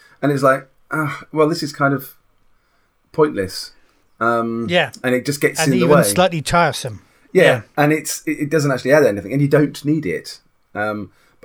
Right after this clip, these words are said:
Speaker 1: I get some people love it, and I guess there are probably some, some people who are really slick at managing the tokens in their game, so it, it doesn't become a,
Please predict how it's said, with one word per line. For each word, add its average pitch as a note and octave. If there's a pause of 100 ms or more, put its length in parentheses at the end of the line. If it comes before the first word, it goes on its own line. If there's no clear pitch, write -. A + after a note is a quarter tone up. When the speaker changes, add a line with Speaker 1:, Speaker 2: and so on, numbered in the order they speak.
(120)
Speaker 1:
I E3+
get F#3
some D3+
people A2+ (260)
love B2
it, C#3
and C3+
I B2+
guess C3
there B2
are A#2
probably A#2 (500)
some, A#2+
some B2
people A2+
who A2+
are G#2+
really A2
slick -
at G2+
managing F#2+
the F2+
tokens F2
in F2+
their F2
game, F2
so G2
it, G2
it -
doesn't G2
become E2+
a, D#2